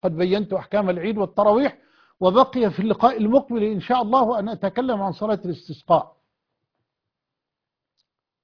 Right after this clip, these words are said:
طيب، ما حكم الجهر والإصرار بالقراءة في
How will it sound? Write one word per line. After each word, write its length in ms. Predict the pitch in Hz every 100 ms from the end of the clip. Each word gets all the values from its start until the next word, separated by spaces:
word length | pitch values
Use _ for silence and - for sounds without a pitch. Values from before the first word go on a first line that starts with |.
| _ _ _ _ _ _ _ _ -
طيب، 360 | 165 156 156 _ -
ما 160 | 180
حكم 360 | 170 269 - 220
الجهر 480 | 196 196 233 - -
والإصرار 520 | 175 196 185 - 240
بالقراءة 480 | 220 214 220 247 220
في 340 | - 262 247